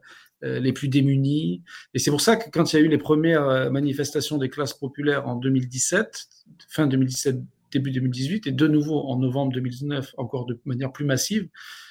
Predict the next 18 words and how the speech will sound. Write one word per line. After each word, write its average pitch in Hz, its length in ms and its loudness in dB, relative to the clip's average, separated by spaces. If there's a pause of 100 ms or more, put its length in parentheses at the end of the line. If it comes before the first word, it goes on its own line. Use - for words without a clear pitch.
(160)
euh, 147 160 -4
on 131 160 4
a 127 80 4
vu, 156 260 -2
euh, 90 300 -2
c'est, - 160 -12 (240)
c'est - 260 -12
ce - 120 -8
que 110 100 -4
Farhad 156 300 0
Khosrokava 156 540 0
rappelle 170 380 2
dans 135 120 0
le, 131 420 -4
le 127 120 -6
numéro 143 280 4
de 143 60 -2
Confluence 156 500 -4